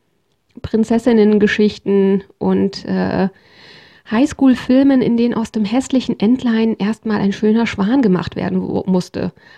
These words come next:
Auch über Ugly Duckling-Komödien habe ich ehrlich gesagt schon eine eigene Folge in Planung. Aber das ist eben das, womit ich groß geworden bin, dass, dass, ähm, wer nicht dem perfekten Schönheitsideal entspricht,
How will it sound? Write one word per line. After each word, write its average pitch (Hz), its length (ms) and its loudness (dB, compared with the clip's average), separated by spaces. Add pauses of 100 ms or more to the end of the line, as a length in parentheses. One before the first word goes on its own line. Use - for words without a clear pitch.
Auch 262 180 -2
über 247 240 2
Ugly 214 220 2
Duckling-Komödien 190 840 2
habe 185 140 2
ich - 100 -4
ehrlich 185 240 -4
gesagt 190 300 -2
schon 190 160 0
eine 190 120 0
eigene 196 300 2
Folge 185 320 -2
in 180 120 0
Planung. 190 440 2 (380)
Aber 190 180 0
das 214 180 0
ist 226 120 -4
eben 214 220 2
das, 196 200 0
womit 214 220 2
ich 208 100 -6
groß 202 320 2
geworden 185 380 0
bin, 175 240 2 (640)
dass, 196 500 -2 (1300)
dass, - 600 -6
ähm, 208 640 0
wer 220 140 4
nicht 233 260 4
dem 240 100 4
perfekten 226 400 -2
Schönheitsideal 214 840 0
entspricht, - 580 -4